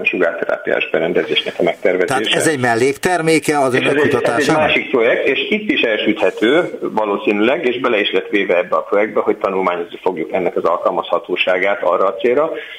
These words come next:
Speaker 1: Ott ugyanez a célja egyébként ennek a mágnesnek, hogy kivezessük a nyalábot a gyűrűből, de ott nem a kísérletezésnek a vége a kivezetés,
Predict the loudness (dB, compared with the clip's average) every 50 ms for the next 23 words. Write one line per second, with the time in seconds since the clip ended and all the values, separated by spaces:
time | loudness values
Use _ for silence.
0 | -18 -20 -20 -20 -20 -8 -2 0 0 2 2 2 2 2 2 0 0 0 -2 -2
1 | 0 0 0 2 4 2 2 0 0 -2 0 0 -2 -2 -2 -2 -2 0 0 0
2 | 0 0 0 0 0 2 2 2 2 2 0 0 0 0 -2 0 -2 -2 0 2
3 | 2 2 2 0 0 -2 -4 -4 -6 -4 -2 -2 -2 0 0 0 2 2 0 0
4 | 0 -2 -2 -2 -2 0 0 0 2 2 2 2 2 2 -2 -4 -8 -12 -18 -20
5 | -20 -20 -20 -20 -20 _ _ _ -4 -2 0 0 0 0 0 0 0 0 0 0
6 | 0 0 0 0 0 0 0 0 0 0 0 0 0 0 0 2 2 2 2 2
7 | 2 2 2 0 -2 -6 -12 -18 -20 -20 -20 -20 -20 -20 -6 -4 -4 -2 0 0
8 | 0 0 0 0 -2 -2 0 0 0 2 2 2